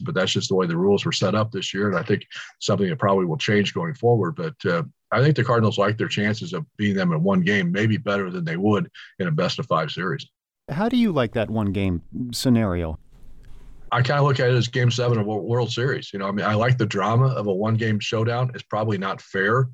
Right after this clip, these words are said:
Speaker 1: to the two teams that got there. You know, the Cardinals could have had this great run and, and go to L A and get beat and never have a, a postseason game at home this year. So that's a possibility that could happen. But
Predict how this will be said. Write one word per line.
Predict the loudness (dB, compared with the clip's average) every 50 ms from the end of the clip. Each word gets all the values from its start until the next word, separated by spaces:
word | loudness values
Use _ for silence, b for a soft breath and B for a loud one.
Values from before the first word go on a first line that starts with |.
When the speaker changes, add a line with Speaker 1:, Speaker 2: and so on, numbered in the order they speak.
| B B B B _
Speaker 1:
to | 0 0
the | 0 0
two | 0 -2 0
teams | 0 0 0 0 0
that | -2 -4
got | -2 -2 -2 -2 0
there. | 0 0 0 0 -2 -4
You | -6 -8
know, | -8 -8
the | -4
Cardinals | 0 2 4 4 4 4 2
could | 0 0 0
have | 0 -4 -8 _ -6
had | -2 0 0 0
this | 0 0
great | 0 2 2 2 2
run | 2 4 4 4 4
and, | 4 2 -2 -4 -6
and | -6 -4
go | 0 0 2
to | 4 4
L | 4 4
A | 4 4
and | 2 2
get | 2 0 0
beat | 0 0 0 0
and | -2
never | -2 -2 -2 -2 0
have | 0 0 0
a, | -2 -4 -4 -8 -10
a | -2
postseason | 0 2 2 2 2 0 -2 -2 -2
game | -2 -2 -2
at | -2
home | 0 2 2 2 2
this | 0 -4 -6
year. | -8 -8 -6
So | -4 0
that's | 0 2 0 0 -2
a | -2
possibility | 0 0 0 0 -2 -4 -4 -4 -4 -4 -6 -6 -6 -6
that | -8 -8 -8 -2
could | -2 0 2
happen. | 2 2 2 2 0 -2 B B B B B B B B _
But | 0 0 0